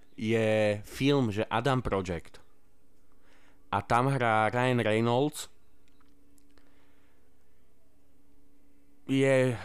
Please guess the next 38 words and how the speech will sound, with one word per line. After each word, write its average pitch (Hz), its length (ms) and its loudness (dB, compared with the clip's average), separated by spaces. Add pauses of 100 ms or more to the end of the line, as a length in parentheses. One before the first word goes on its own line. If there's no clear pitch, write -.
(200)
je 117 160 0
dosť 113 240 0
vysoká 113 320 -4
šanca, 107 320 -2
že 104 80 -4
si 113 100 -10
to 98 140 -2
aj 92 100 2
videl. 117 400 0 (460)
No 107 260 4
a 104 220 4
on 123 160 4
sa 147 100 -2
tam 123 220 2
vlastne 107 640 2 (400)
prenesie 131 420 4
v - 80 -4
čase 117 320 2
do 110 140 4
minulosti 123 500 2
a 110 80 4
stretne 117 400 0
sa 120 160 0
tam 107 160 2
sám 120 240 4
so 107 160 4
sebou. 90 380 0 (340)
A - 100 0
tento 131 300 2
malý 131 240 4
chalan 127 300 4
proste 117 340 -2
má 113 160 4
aj 110 80 4
v 107 60 0
rozhovoroch 113 600 2
s, - 120 -8
eh, 104 80 2